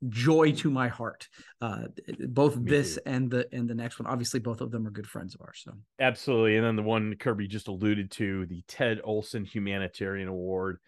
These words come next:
Speaker 2: I don't think there's anybody who personifies what that award's about better than our good friend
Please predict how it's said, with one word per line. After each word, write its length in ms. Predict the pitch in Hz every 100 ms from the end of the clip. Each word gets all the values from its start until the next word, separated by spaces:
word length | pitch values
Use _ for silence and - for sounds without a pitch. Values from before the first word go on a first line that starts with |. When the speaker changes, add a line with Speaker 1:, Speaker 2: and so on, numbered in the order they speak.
| _ _ _ _ _ _ _ _ _ _ _ -
Speaker 2:
I 140 | 123
don't 140 | 147
think 160 | 156 123
there's 180 | 120 - -
anybody 380 | 135 123 110
who 60 | 98
personifies 840 | 90 101 120 107 101 107 104 98 87
what 360 | - 110 95
that 240 | 120 190 175
award's 340 | 98 92 85
about 320 | 90 90 92
better 160 | 107 104
than 140 | 98
our 80 | 95
good 260 | 90 113 101
friend 480 | - 104 98 95